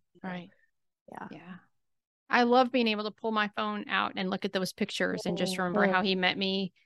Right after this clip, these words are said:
Speaker 1: during a morning when I was struggling. And I love, like, he's, even though your walk, you know, wasn't
Speaker 2: <laughs>
Speaker 1: as pretty as mine, he created a memory for you about his
Speaker 2: Mm-hmm.
Speaker 1: presence, you know, too.
Speaker 2: Mm-hmm.
Speaker 1: And I think that is something that we can go back to and remember those times when he's really showed up for us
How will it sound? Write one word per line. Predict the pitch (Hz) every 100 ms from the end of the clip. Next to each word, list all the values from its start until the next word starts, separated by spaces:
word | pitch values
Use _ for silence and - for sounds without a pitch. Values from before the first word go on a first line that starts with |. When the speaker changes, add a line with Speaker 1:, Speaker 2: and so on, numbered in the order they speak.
| _ _ -
Speaker 1:
during | 311 311
a |
morning | 269 233 254 262
when | 240
I | 214
was | 208 220
struggling. | - 220 240 208 185 185
And | 190
I | 190 190
love, | 196 202
like, | 202 196
he's, | 214 202 -
even | 226 220 220
though | 208 202 202 _ _ -
your | 214 202
walk, | 202 196 208 196 - _ _ _ _ _ _ _ _ _ -
you | 220 214
know, | 202
wasn't | 196 208 196
Speaker 2:
<laughs> |
Speaker 1:
as | 180
pretty | - 220 220
as | 185 180
mine, | 180 180 -
he | 214
created | - 240 220
a | 202
memory | 196 214 190
for | 175 185
you | 185 190
about | 196 190 185
his | -
Speaker 2:
Mm-hmm. | -
Speaker 1:
presence, | 208 185 214 220 240 - - -
you | 202
know, | 180 175 180
too. | - 185 175
Speaker 2:
Mm-hmm. | 220
Speaker 1:
And | 190
I | 185
think | 185 180
that | 175 175
is | 180
something | 185 180 175
that | 175
we | 180
can | 180 185
go | 170
back | 165 160 165
to | 185
and | 170
remember | 165 180 175
those | 170 170
times | - 160 165
when | 170
he's | 175 170
really | 160 165
showed | - 170
up | 170 -
for | 165 165
us | 175 -